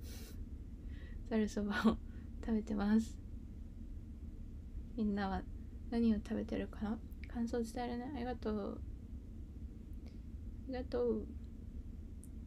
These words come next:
え、なんか、パソコンが変になった。あ、大丈夫だ。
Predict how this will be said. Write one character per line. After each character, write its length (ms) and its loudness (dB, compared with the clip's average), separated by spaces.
え、 160 10
な 80 10
ん 80 10
か、 160 2
パ 100 4
ソ 100 -2
コ 160 8
ン 20 12
が 80 10
変 200 10
に 80 10
な 100 8
っ 100 2
た。 120 -2
あ、 160 4
大 140 6
丈 140 4
夫 120 0
だ。 140 -4